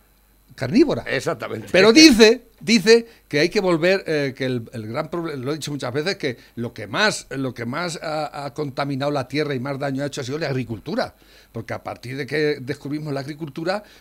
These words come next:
Speaker 1: tuvimos que empezar a roturar la gui-, la tierra y eliminar bosque para cultivar nuestras cosas, y es así, eso es un hecho, ¿no? Pero bueno,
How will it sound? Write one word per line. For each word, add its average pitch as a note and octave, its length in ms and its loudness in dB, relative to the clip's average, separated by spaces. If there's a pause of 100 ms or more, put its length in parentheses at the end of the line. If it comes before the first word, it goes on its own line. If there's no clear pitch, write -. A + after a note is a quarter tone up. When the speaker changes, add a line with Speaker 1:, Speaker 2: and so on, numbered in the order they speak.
Speaker 1:
tuvimos C#3 280 -8
que - 60 -8
empezar C#3 320 -6
a D#3 40 -2
roturar B2+ 400 -6
la C#3 140 -4
gui-, D3 180 -8
la B2+ 360 -2
tierra E3+ 420 0 (320)
y B2+ 240 -2
eliminar A#2 500 -4
bosque G#3 440 -2 (260)
para A2+ 180 -6
cultivar B2 440 -4
nuestras B2 320 -6
cosas, C#4 360 -6
y G#2 80 -10
es B2 80 -4
así, C4 500 -6
eso A#2+ 200 -10
es C#3+ 120 -8
un D3+ 160 -10
hecho, A3+ 300 -6 (260)
¿no? B3 220 -8 (200)
Pero - 140 -14
bueno, A3 260 -2